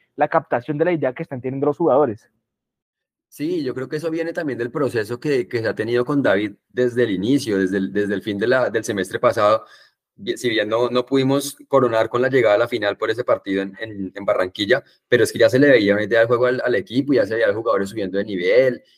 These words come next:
Speaker 2: y, y se veía los jugadores con confianza. Y también creo yo que es la tranquilidad de David González de poder mirar al banco y saber que tiene jugadores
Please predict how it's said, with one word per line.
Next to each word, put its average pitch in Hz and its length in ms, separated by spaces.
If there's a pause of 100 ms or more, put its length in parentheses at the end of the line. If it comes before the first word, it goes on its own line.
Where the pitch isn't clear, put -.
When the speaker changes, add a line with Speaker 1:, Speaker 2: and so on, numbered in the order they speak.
(120)
Speaker 2:
y, 110 280
y - 20
se 107 120
veía 92 100
los 95 80
jugadores 110 240
con 123 100
confianza. 113 600 (160)
Y 131 100
también 123 220
creo 135 160
yo 143 120
que 147 120
es 143 60
la 151 100
tranquilidad 151 500
de 127 80
David 127 180
González 113 380
de 135 80
poder 117 240
mirar 113 220
al 113 80
banco 127 360
y 139 120
saber 110 260
que - 140
tiene 185 400
jugadores 131 640